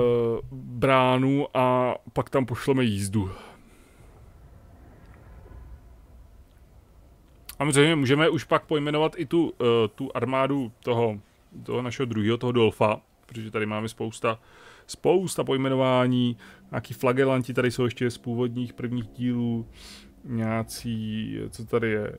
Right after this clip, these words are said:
kušníci tady jsou, Sigmarovi šipky, ocelový meče, z těch flagelantů jsou tady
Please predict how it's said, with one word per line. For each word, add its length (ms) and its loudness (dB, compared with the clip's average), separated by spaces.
kušníci 580 -6
tady 200 0
jsou, 280 -2
Sigmarovi 560 -2
šipky, 680 -2
ocelový 640 2
meče, 680 -2
z 60 -20
těch 180 -8
flagelantů 560 0
jsou 180 -4
tady 600 2